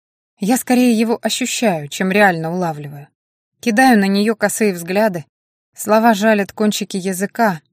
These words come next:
но я не знаю, что именно сказать и с чего начать. Всё, что с нами происходит, давно перевалило за отметку норма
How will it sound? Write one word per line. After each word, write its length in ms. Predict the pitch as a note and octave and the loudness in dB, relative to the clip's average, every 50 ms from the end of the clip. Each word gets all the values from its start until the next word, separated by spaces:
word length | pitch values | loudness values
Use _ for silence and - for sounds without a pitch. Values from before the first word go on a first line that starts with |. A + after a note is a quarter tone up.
| _ _ | _ _
но 120 | - G3+ G3+ | -2 -2 -2
я 160 | F#3+ G3 A3+ | 0 0 0
не 120 | A3+ A#3+ | 0 0
знаю, 320 | A#3 A3 A#3 A#3 F#3+ F3 D#3+ | 0 0 -2 -2 -2 -4 -6
что 200 | - - - A3 | -8 -8 -8 -8
именно 460 | - - A#3 A#3 A3+ F#3 E3+ E3 E3 | -4 -2 0 0 2 0 0 -4 -6
сказать 560 | - - - - F#3+ F#3 - A3+ A3 - - - _ _ _ _ _ _ | -10 -10 -8 -8 -8 -4 -4 -4 -4 -4 -8 -16 _ _ _ _ _ _
и 80 | A#3+ G3 | -10 -10
с 80 | - | -8
чего 280 | - - A3+ G#3 G#3 G#3 | -6 -4 -2 -2 0 0
начать. 520 | F#3+ F#3 - - - E3+ D3 - - - _ _ _ _ _ _ _ _ _ _ _ | -2 -2 -4 -8 -12 -12 -16 -18 -20 -20 _ _ _ _ _ _ _ _ _ _ _
Всё, 280 | - - - - C4 B3+ | -12 -8 -2 0 0 0
что 180 | - - - G3+ | 0 -2 -4 -2
с 100 | - - | 0 2
нами 260 | A#3+ A#3+ A3+ G#3 F#3 | 2 4 4 2 0
происходит, 680 | - - F#3+ G3 F#3+ - - C4 C4 A3 F3 E3+ D3+ | -2 -4 -4 -4 -6 -6 -4 -4 -4 -4 -4 -6 -4
давно 320 | - F#3 F#3+ A3 B3 C4+ | -4 -2 -2 0 -2 -2
перевалило 640 | B3 - A#3 A#3 A#3 A#3 B3 A#3+ A#3+ A3 E3+ D#3+ D#3 | -2 -2 -2 -2 0 -2 -2 0 -2 -2 -2 -4 -6
за 160 | D#3 E3+ E3+ | -4 -4 -4
отметку 480 | E3+ - - F#3 F#3 - - - - E3 | -4 -4 -4 -6 -6 -6 -10 -10 -8 -8
норма 500 | E3 E3 F#3 G#3 A3+ A3+ G3+ F#3+ F3+ | -6 -4 -2 -2 -2 -2 -2 -6 -8